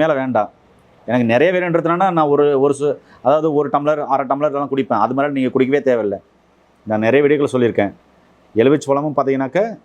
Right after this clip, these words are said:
தோலோட, சதையோட, விதையோட இருக்கு. இதை பச்சையா சாப்பிடலாம்,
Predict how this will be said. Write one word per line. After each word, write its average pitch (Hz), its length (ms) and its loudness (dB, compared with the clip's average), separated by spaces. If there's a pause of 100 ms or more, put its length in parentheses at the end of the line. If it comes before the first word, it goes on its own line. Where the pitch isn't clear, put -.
(460)
தோலோட, 127 300 4
சதையோட, 123 360 2
விதையோட 113 280 2
இருக்கு. 101 200 -2 (680)
இதை 101 100 2 (120)
பச்சையா 151 400 2
சாப்பிடலாம், 131 460 0